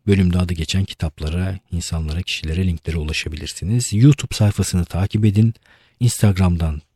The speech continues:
beni takip edin. Takip ettiğinizde "Merhaba, podcast'ten geliyorum."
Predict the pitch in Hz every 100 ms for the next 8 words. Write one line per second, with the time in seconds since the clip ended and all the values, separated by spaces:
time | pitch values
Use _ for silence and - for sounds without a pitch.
0 | _ - 85 78 - 113 - 107 101 110
1 | 117 - - 110 101 92 90 90 87 87
2 | 82 104 117 - _ _ _ _ _ -
3 | 101 101 95 87 98 107 _ _ - 98
4 | - 95 - 101 95 90 90 87 95